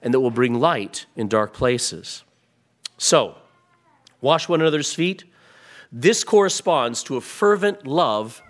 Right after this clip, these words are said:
for one another. A fervent love for one another and showing hospitality, giving yourself and your stuff away, bringing people in to bless them with the things God has given you, and especially, especially when it's inconvenient.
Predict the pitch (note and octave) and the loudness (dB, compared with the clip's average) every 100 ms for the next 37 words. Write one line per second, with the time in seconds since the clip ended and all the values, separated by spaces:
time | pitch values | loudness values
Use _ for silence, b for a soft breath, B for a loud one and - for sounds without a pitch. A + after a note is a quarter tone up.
0 | - - C3+ B2 A#2+ B2 G#2 D#2+ - _ | -18 -4 0 2 2 0 -2 -8 -14 _
1 | _ b b b b A#2 - G#3 A#3+ A#3 | _ b b b b -12 2 4 4 2
2 | E3 E3+ E3+ F#3+ F3+ F3+ B2 A2 B2+ - | 2 2 0 0 0 2 0 0 -4 -6
3 | B B - C3 - G3 A3+ F#3 F#3 - | B B -6 -4 0 4 4 4 0 -2
4 | G3+ D#3+ F3+ D#3+ A#2 G2 D3+ A3 F3 C#3 | -6 -2 0 0 -2 -2 0 0 -2 -2
5 | - F#3+ F#3+ D3+ B2+ - - F#3 F3+ D#3 | -2 0 0 -2 -4 -4 -2 -2 0 0
6 | D#3+ C3 B B B2 F3 A3 G3 G3 D#3 | 2 0 B B 0 0 2 -2 -2 2
7 | F3 E3 F3+ D3+ C3+ C#3+ E3 - C#3 D3+ | 0 2 2 0 0 0 0 -2 0 0
8 | C#3 C3+ B B C#3+ C3+ - E3 D#3 A#2 | -2 -10 B B -6 -6 0 0 0 0
9 | D3 C#3+ C3 A2 C#3 A#2+ G2+ - C#3+ C#3 | 0 0 -4 -2 -2 -2 -4 0 0 0
10 | - - - - C4+ - D#3+ A#2 F#2+ E2+ | 0 -2 0 2 2 0 -6 -8 -10 -14
11 | - b b b - D#3 D#3 - - B3+ | -20 b b b 0 0 0 -6 0 2
12 | C4 - D#3 D3+ C#3+ C#3+ C#3+ D3 C#3 D3 | 2 -2 -2 0 2 0 0 -4 -2 -2
13 | C3+ D#3 C#3 F2 - | 0 0 0 -6 -10